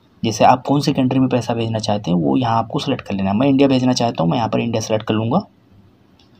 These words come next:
उसके बाद यहाँ पर आपको दो option देखने को मिल जाएगा दोस्तों,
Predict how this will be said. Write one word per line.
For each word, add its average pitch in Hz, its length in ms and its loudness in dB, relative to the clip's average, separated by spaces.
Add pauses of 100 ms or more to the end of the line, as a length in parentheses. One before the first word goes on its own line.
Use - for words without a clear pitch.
(260)
उसके 170 200 -2
बाद 160 140 4
यहाँ 151 160 0
पर 147 120 2
आपको 135 280 0
दो 127 220 2
option 123 280 0
देखने 117 260 -4
को 113 60 -4
मिल 113 120 -2
जाएगा 110 180 2
दोस्तों, 110 320 0